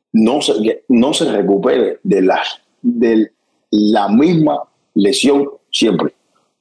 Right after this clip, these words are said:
Puede ser que no haya querido, que, ah, le han dicho, "Tienes que operarte", él no se ha querido operar, pero puede ser de que no le están, no le están dando lo, lo, eh, el ace-, el, el acercamiento para que él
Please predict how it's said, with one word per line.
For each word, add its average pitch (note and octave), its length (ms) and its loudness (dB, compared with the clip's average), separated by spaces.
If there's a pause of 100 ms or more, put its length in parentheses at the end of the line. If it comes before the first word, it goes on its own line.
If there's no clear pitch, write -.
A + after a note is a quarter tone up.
Puede C3+ 220 2
ser C3+ 180 0
que A2+ 140 -2
no A#2+ 100 -2
haya C3+ 120 0
querido, C#3 340 0 (220)
que, A#2 220 0
ah, A#2+ 220 -4 (140)
le A#2+ 120 0
han B2+ 140 0
dicho, A#2 180 0
"Tienes A2+ 300 -2
que C3 80 0
operarte", B2 460 -2
él A2+ 120 2
no A#2+ 240 0
se A#2+ 100 -2
ha A2+ 80 2
querido A#2+ 200 0
operar, A#2 360 0 (420)
pero G2+ 220 2 (360)
puede A2+ 200 0
ser B2 200 -2
de B2 160 0
que G#2+ 200 -4
no A#2 320 2
le C3 100 2
están, B2+ 360 0 (120)
no A#2+ 420 2
le B2+ 80 2
están B2 240 -2
dando B2+ 340 2 (320)
lo, A2 140 2
lo, G#2+ 280 2
eh, A2 160 2 (340)
el A#2+ 100 0
ace-, A2+ 300 -2
el, A2+ 400 0 (100)
el A#2+ 120 0
acercamiento C3+ 800 -2 (680)
para A3 240 0
que A2+ 140 0
él - 180 0